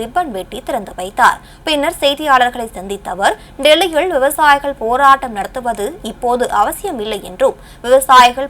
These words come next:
போராட்டம் அரசியலுக்காக நடைபெறுகிற போராட்டம் என்றும் தெரிவித்தார். பின்னர் தொடர்ந்து பேசிய அவர், பா ஜ கவுடன் அ தி மு க கூட்டணியில் இல்லை எனவும், கூட்டணி வைக்கப்பட்டால் பா ஜ கவின்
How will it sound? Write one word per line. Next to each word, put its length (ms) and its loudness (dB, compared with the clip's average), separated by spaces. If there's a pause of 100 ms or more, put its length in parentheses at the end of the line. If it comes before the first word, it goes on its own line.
போராட்டம் 540 2 (140)
அரசியலுக்காக 800 0
நடைபெறுகிற 560 -6 (100)
போராட்டம் 580 2
என்றும் 300 -16
தெரிவித்தார். 540 -4 (340)
பின்னர் 340 0
தொடர்ந்து 380 2
பேசிய 400 -4
அவர், 220 2 (280)
பா 100 10 (120)
ஜ 160 -4
கவுடன் 340 0 (200)
அ 40 10 (120)
தி 140 -10
மு 140 -8
க 140 -2
கூட்டணியில் 580 -6
இல்லை 180 -4 (100)
எனவும், 300 0 (280)
கூட்டணி 360 -2 (120)
வைக்கப்பட்டால் 720 4 (140)
பா 100 8 (120)
ஜ 140 0
கவின் 260 -6